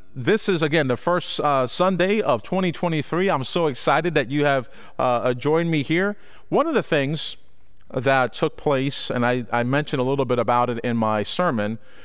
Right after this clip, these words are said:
was the disaffiliation process. And I want to let you know that, uh,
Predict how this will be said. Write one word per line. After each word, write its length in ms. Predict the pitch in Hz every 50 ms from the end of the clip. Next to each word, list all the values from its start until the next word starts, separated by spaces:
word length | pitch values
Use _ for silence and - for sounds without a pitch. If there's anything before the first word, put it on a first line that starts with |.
| - -
was 420 | - 113 123 131 131 135 135 120
the 360 | - 135 127 123 123 117 120
disaffiliation 960 | 110 117 139 - - 123 - - 131 127 127 127 143 196 214 - - 135 113
process. 760 | - - 110 98 98 107 - - 131 131 170 - - - - - - - - - - - - - - - - - - - - - -
And 180 | - 139 139 139
I 40 |
want 180 | 139 147 170 175
to 40 | 170
let 160 | 165 160 147
you 120 | 156 151
know 200 | 143 139 139 156
that, 260 | 175 180 156 131 123 120
uh, 240 | 120 117 117 110